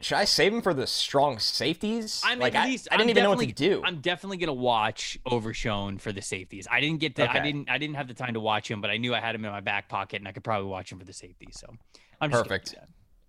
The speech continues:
Speaker 2: All right.
Speaker 1: We, we finesse the game like no other.
Speaker 2: Oh, you gotta do it. You gotta play the game.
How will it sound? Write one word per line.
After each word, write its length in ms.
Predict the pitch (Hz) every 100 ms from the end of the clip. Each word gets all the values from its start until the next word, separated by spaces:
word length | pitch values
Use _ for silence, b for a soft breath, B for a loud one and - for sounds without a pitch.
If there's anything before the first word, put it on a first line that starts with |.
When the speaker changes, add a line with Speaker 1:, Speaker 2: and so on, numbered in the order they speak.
| _
Speaker 2:
All 80 | 135
right. 60 | 117
Speaker 1:
We, 200 | 202 262
we 200 | 196 240
finesse 420 | 240 220 185 -
the 80 | 151
game 340 | 139 143 123 113
like 180 | 107
no 300 | 107 110 104
other. 240 | 98 87 240
Speaker 2:
Oh, 140 | 240 185
you 140 | 180
gotta 240 | 170 147
do 140 | 123 104
it. 140 | - -
You 120 | 160
gotta 180 | 160 139
play 240 | 127 120 107
the 60 |
game. 200 | 104 92